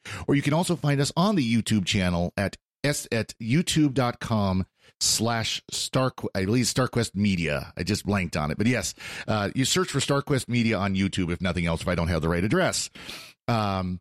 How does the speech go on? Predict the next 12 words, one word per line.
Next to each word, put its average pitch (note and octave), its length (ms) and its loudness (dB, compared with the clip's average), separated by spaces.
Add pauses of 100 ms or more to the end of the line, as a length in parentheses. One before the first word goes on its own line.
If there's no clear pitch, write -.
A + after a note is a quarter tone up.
(300)
you C3 80 2
can C#3+ 140 -2
email G3 280 2
us A#2+ 200 0
at B2+ 320 -2
stargate D3+ 560 0
at A#2+ 80 4
S C#3 220 2
Q - 180 0
P A#2 260 2
N G2+ 300 2
dot G#2 180 0